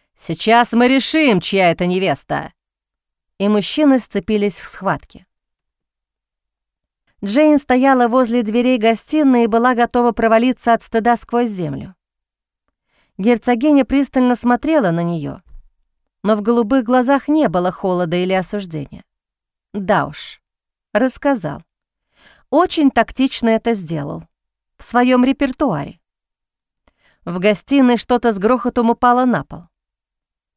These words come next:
«Я убью тебя!» Это был голос Джозефа. «Не дождёшься!» прорычал Бастиан. «Она не твоя невеста!» Опять раздался сильный грохот и звон битого стекла.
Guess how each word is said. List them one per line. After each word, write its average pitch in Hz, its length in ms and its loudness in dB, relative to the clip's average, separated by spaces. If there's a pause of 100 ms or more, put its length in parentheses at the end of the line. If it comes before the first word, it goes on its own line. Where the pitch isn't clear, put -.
(460)
«Я 214 380 4
убью 294 340 4
тебя!» 196 480 0 (880)
Это 233 300 0
был 214 180 2
голос 220 400 0
Джозефа. 175 580 -6 (720)
«Не 190 240 2
дождёшься!» 208 1040 0 (880)
прорычал 185 540 -2
Бастиан. 143 640 -6 (800)
«Она 208 300 2
не 269 120 6
твоя 262 440 4
невеста!» 175 640 -4 (1160)
Опять 233 480 0
раздался 196 640 2
сильный 202 440 0
грохот 190 420 0
и 208 60 2
звон 226 260 2
битого 233 360 -2
стекла. 165 500 -10